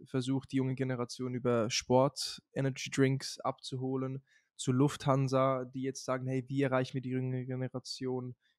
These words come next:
über Sammelkarten und Rewards u-, und Gamification?“, zu Adidas, die verschiedenste Initiativen fahren, weil es schlussendlich einfach darum geht,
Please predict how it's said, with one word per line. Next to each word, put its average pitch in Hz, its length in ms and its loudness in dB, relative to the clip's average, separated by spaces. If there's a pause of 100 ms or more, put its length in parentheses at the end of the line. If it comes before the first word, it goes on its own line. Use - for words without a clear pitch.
(160)
über 123 300 -4
Sammelkarten 127 800 0
und 123 160 -6
Rewards 123 640 -2
u-, 120 40 -10
und 123 520 -12
Gamification?“, 131 920 -2 (600)
zu - 260 0
Adidas, 139 500 2
die 135 80 -12
verschiedenste 139 460 -4
Initiativen 143 540 -2
fahren, 131 600 2
weil 131 320 6
es - 120 -2
schlussendlich - 420 -4
einfach 127 180 -2
darum 131 220 0
geht, 131 400 -2